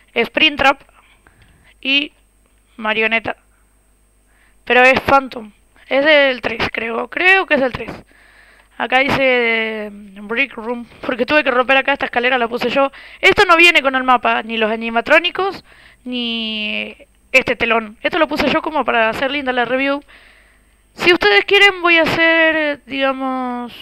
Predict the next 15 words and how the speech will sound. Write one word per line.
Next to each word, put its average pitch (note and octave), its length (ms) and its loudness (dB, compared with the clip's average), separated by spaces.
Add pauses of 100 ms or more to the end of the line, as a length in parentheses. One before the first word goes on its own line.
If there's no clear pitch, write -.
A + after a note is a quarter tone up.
(200)
mm, G#3+ 420 -16
partidas C4+ 600 -2
acá B3 300 2
poniendo A3+ 320 -4
los A3 100 -2
animatrónicos A3 760 -6 (440)
de A#3 120 0
verdad C#4 520 2 (320)
y G4+ 280 2
tratando F#4 380 0
de F#4 60 -6
que D#4 80 -2
no D4+ 60 -2
me D4 120 -2
maten. G#3+ 380 -10